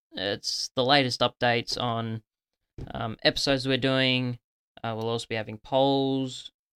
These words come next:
You can ask any questions. Um, also, we have a Mal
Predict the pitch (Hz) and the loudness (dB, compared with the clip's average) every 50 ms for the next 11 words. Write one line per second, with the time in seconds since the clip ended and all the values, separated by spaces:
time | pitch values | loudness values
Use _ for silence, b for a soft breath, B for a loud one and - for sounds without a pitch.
0 | _ _ - 127 120 131 117 113 117 113 113 - - - - - - 131 123 123 | _ _ -14 -10 -8 -6 -4 -4 -4 -4 -4 -6 -8 -10 -12 -6 -2 -2 -2 -2
1 | - - 123 117 117 120 120 120 120 - - - - _ _ _ _ _ _ _ | -2 -4 -4 -4 -4 -4 -4 -2 -2 -2 -4 -4 -10 _ _ _ _ _ _ _
2 | _ _ _ _ _ _ - 135 139 135 131 131 135 - _ - 165 175 180 - | _ _ _ _ _ _ 0 2 4 4 4 2 0 -2 _ 4 4 4 4 4
3 | - 170 165 165 160 101 147 143 139 123 131 143 135 135 131 127 123 123 127 131 | 4 6 6 6 6 4 2 0 0 0 -2 -2 -2 0 0 0 0 0 0 0
4 | 135 135 147 156 160 160 160 165 - - | 4 4 4 6 6 4 4 2 0 -2